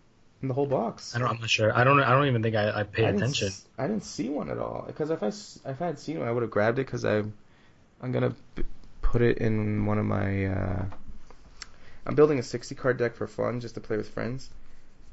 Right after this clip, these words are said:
Speaker 1: And it's
Speaker 2: Yeah.
Speaker 1: a red, uh, white, blue deck,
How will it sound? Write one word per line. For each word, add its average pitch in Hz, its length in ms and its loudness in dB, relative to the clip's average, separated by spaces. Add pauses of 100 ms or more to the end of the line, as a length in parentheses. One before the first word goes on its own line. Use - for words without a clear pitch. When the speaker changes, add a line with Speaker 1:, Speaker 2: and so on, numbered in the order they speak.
(280)
Speaker 1:
And 117 160 0
it's 120 180 6
Speaker 2:
Yeah. 113 40 4
Speaker 1:
a 107 580 0 (920)
red, 120 420 2 (1200)
uh, 104 260 0
white, 107 380 -4
blue 110 180 -2
deck, - 300 -6